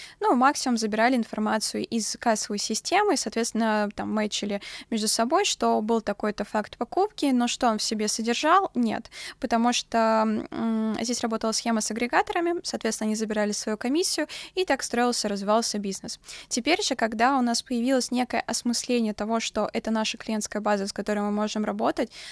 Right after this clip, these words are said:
да, формируется понимание о том, что когда гость позвонил,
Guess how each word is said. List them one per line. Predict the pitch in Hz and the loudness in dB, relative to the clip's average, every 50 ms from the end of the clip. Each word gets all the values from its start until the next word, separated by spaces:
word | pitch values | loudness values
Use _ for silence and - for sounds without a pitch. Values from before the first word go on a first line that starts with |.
| - - - | -16 -10 -4
да, | 240 220 220 214 - 226 | 0 2 2 2 0 -2
формируется | - - 226 220 226 220 233 269 285 269 - - | -4 -4 -2 0 0 0 0 0 0 0 -2 -4
понимание | 214 - 233 226 226 226 220 220 214 208 220 - | -4 -2 0 0 2 2 0 0 0 -2 -2 -2
о | |
том, | - 233 220 | -2 -2 -2
что | 220 - - | -2 -4 -8
когда | - - - 220 226 - 277 311 | -10 -10 -8 -6 -2 0 0 0
гость | - 269 277 - - | 0 -2 -2 -2 -2
позвонил, | - 285 - 302 294 262 247 240 269 | -4 -2 0 2 2 2 2 0 -2